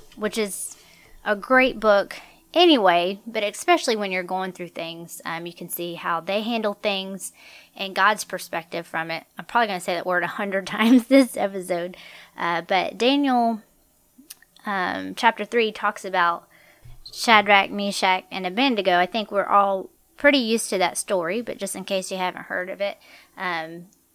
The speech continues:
King Nebuchadnezzar put in a decree because he made this false idol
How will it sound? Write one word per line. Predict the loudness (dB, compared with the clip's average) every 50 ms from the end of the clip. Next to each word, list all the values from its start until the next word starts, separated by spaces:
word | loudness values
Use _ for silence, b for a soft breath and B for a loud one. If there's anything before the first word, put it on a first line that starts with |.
| _ _ _ _ _
King | -6 -4 -4 -2 0
Nebuchadnezzar | 0 0 -2 -2 -4 -6 -4 -2 -2 0 0 0 -2 -2
put | -2 -2 -2 0
in | 0 0 0 -2
a | -4
decree | -6 -8 -8 -4 -2 0 0 0 0 -4 -6 -10 -14 B B B B B B B B B _ _ _ _ _ -14
because | -12 -8 -6 -6 -4 -4
he | -4 -2
made | -2 0 0 0
this | 0 -2 -2
false | 0 2 2 2 2 0 -4 -8 -10 -4 0
idol | 0 2 2 0 -2 -4 -4 -6 -8